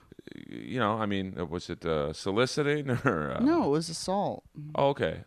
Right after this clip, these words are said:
Speaker 1: Oh, okay. I mean, I don't wanna, like, see, I don't edit anything. Uh, so if
Speaker 2: I've
Speaker 1: there's
Speaker 2: written all about it. It's not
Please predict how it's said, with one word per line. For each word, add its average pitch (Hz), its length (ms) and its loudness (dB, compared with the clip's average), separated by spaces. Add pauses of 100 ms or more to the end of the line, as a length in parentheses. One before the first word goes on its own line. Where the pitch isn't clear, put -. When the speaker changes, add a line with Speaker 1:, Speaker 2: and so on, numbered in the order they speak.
Speaker 1:
Oh, 143 200 12
okay. 123 280 10
I 117 120 12
mean, 127 120 8
I 127 100 10
don't 131 140 10
wanna, 117 220 8
like, 101 260 8 (440)
see, - 180 4
I 147 120 12
don't 160 200 10
edit 139 280 10
anything. 98 600 4 (840)
Uh, 73 440 2
so 95 260 4
if 285 60 8
Speaker 2:
I've 320 60 4
Speaker 1:
there's 359 120 6
Speaker 2:
written 359 140 6
all 302 220 8
about 247 360 6
it. 117 240 0
It's 156 220 -2
not 175 360 2